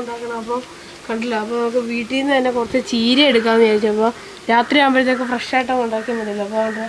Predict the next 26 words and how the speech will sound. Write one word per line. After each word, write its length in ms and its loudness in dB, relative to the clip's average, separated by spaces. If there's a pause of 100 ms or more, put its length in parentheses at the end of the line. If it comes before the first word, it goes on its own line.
(1040)
നമുക്ക് 220 0
കുറച്ച് 320 -2
ചീര 260 -6 (120)
എടുക്കാനുണ്ട്. 500 -8
കണ്ടല്ലോ, 300 -6 (1800)
കാട് 520 2
പോലെ 300 2
ചീര 240 -4
വയ്ക്കുന്ന, 280 -2 (120)
കാട് 320 4
പോലെ. 220 2 (580)
കണ്ടല്ലോ, 380 4
അതുകൊണ്ട് 200 2
ഇനി 220 4
ഇവിടെ 240 4
എല്ലാം 400 6
ഇനി 220 4
ഗ്രോ 160 2 (100)
ബാഗ് 220 8
വരും 220 0
കേട്ടോ. 200 -4 (760)
അതുകൊണ്ട് 280 -4
ഇവിടെ 200 0
നമ്മളൊരു 340 0 (360)
ഗ്രോ 160 0 (100)
ബാഗിൽ 280 6